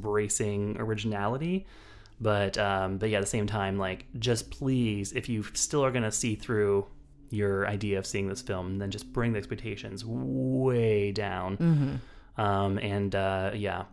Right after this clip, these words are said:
Speaker 1: and then maybe you'll have a better experience of it than we did.
Speaker 2: And we'll just sit here and mourn the movie that never was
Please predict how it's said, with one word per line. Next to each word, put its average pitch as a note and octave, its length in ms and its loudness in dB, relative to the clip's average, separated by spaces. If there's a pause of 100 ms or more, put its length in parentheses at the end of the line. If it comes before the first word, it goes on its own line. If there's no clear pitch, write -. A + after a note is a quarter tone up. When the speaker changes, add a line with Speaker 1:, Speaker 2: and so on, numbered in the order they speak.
(120)
Speaker 1:
and G2+ 200 -2
then G2+ 80 -2
maybe G2 200 -2
you'll F#2+ 80 -4
have G2 100 -8
a G2 40 -6
better G2 180 -4
experience G2+ 360 -6
of A2 60 -8
it G#2+ 40 -4
than A2 140 -4
we A#2+ 120 -6
did. A#2 240 -6 (260)
Speaker 2:
And D#3 100 2
we'll E3 120 8
just E3 160 0
sit F3+ 100 6
here F3 220 8
and E3 100 8
mourn F#3 220 8
the G3 80 10
movie G3 240 8
that D#3+ 160 6
never D#3+ 180 6
was C#3 440 0